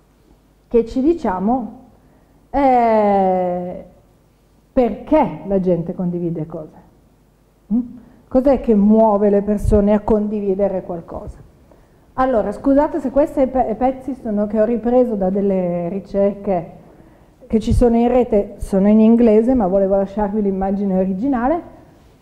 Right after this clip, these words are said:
Ehm, questo vale per qualsiasi cosa, mm? Originariamente parla di marchi, vale per le notizie, vale per le persone.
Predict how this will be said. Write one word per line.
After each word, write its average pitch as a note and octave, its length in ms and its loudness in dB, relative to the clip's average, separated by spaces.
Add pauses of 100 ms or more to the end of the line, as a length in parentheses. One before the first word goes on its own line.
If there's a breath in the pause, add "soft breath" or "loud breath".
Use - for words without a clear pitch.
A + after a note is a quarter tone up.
(160 loud breath)
Ehm, G#3 800 0 (580)
questo E4 380 0
vale D#4 340 0
per B3 240 -4
qualsiasi C#4+ 640 -2
cosa, G3 580 -2
mm? B3+ 140 -2 (280)
Originariamente D4 920 -2
parla A3+ 380 -2
di G#3+ 100 -2
marchi, A#3+ 500 -4
vale A#3+ 260 0
per G#3+ 180 -4
le G#3 100 0
notizie, A#3+ 540 -4
vale G#3+ 240 0
per G#3+ 180 -6
le G3+ 100 -2
persone. E3 600 -10